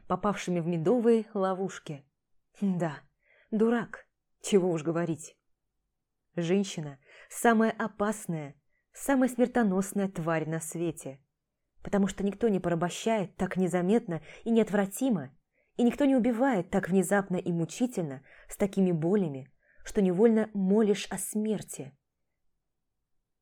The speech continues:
Только бы не чувствовать этого кошмара, этого разламывающего кости треска мироздания, твоего мироздания,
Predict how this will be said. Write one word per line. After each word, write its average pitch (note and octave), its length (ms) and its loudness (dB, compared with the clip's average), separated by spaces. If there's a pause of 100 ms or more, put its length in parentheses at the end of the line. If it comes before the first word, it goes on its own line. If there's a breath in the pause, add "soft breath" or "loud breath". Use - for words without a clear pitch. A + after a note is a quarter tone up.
(180)
Только G3+ 240 4
бы G3 120 6
не G3 120 6
чувствовать G3 580 -2
этого E3+ 300 0
кошмара, E3+ 680 -6 (320 soft breath)
этого G3+ 300 4
разламывающего G3+ 760 4
кости A#3+ 380 4
треска A#3 420 4
мироздания, F#3 840 0 (600)
твоего G3 560 4 (120)
мироздания, D#3 800 -6